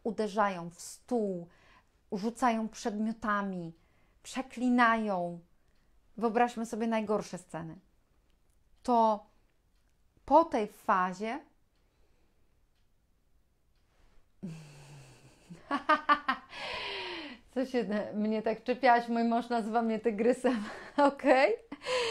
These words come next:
Tygrysy, wiesz, są zagrożeniem życia. I po tej fazie jest faza czwarta, dojścia do siebie. Czyli ta fala emocji opada i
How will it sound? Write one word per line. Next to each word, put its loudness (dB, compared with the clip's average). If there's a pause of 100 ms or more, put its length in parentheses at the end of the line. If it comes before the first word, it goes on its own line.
(760)
Tygrysy, 4
wiesz, 6
są -2
zagrożeniem 4
życia. -2 (600)
I 6
po 6
tej 2
fazie 4
jest -2
faza 0
czwarta, 2 (100)
dojścia 0
do -10
siebie. -14 (540)
Czyli -4
ta -2 (200)
fala 6
emocji -4 (140)
opada 2 (2250)
i -6